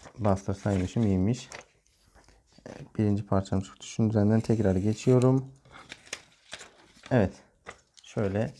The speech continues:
şu fazla parçaları çıkarayım, kenara alayım.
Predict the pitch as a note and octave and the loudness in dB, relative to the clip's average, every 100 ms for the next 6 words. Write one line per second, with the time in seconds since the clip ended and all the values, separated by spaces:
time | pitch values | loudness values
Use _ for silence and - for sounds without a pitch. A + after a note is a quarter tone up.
0 | - - - - A#2+ A#2 G#2+ A2+ G#2+ F#2+ | -20 -20 -20 -14 -2 2 2 2 0 0
1 | - F2+ E2+ - - A2+ A2 A2 A2 G#2+ | 0 0 -2 -8 -2 0 0 0 -2 2
2 | A2 A2 B2+ | 2 0 -2